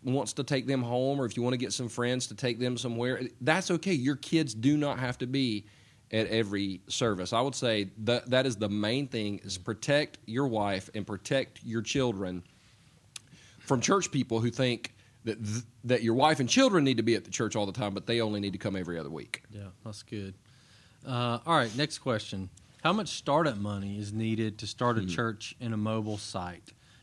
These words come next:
Speaker 2: And the questioner asked about specific sound, media, chairs, banners, children's ministry equipment. I know that's probably depends on the situation, but is there, uh,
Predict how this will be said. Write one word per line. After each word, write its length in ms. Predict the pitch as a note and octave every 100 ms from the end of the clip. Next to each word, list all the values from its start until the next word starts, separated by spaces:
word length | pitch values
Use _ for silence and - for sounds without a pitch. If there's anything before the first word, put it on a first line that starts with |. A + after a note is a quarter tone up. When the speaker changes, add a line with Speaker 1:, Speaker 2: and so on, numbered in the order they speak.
| -
Speaker 2:
And 180 | G#2+ A2
the 340 | G#2+ G#2 G#2 G#2
questioner 680 | C3 A#2+ - A2+ A2 G#2 G2+
asked 380 | G#2+ G#2 -
about 320 | A2 G#2 G#2 -
specific 540 | - G2+ A2 G2+ F#2+
sound, 340 | - G#2 G#2
media, 320 | G#2 G#2 G2+ G2+
chairs, 420 | - G#2 G2+ G2
banners, 400 | G2 G2 G2+ F#2+
children's 440 | - G#2 G2+ G2
ministry 300 | G2 G2 -
equipment. 300 | G2+ A2 G2 G#2
I 20 |
know 160 | A2
that's 200 | G#2+ G#2
probably 440 | - G#2+ G2+ G2+ G2 - - - - - -
depends 340 | - C#3+ B2
on 120 | A#2 A2+
the 60 |
situation, 800 | A2+ A2+ - G#2+ A#2 A2+ - G2 G2
but 240 | B2 A2 G2
is 160 | A#2
there, 260 | A2+ B2+ B2
uh, 220 | A#2+ A2+